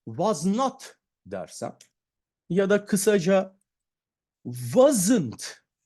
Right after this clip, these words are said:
dersem olumsuz demiş olurum. Yani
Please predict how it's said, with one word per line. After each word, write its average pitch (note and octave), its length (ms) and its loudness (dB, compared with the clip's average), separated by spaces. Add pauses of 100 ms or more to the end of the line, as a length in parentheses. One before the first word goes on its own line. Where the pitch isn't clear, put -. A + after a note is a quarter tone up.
(140)
dersem E2 520 -12 (500)
olumsuz E4+ 640 -2
demiş G#3 480 -4
olurum. F2+ 400 -6
Yani G#3 520 2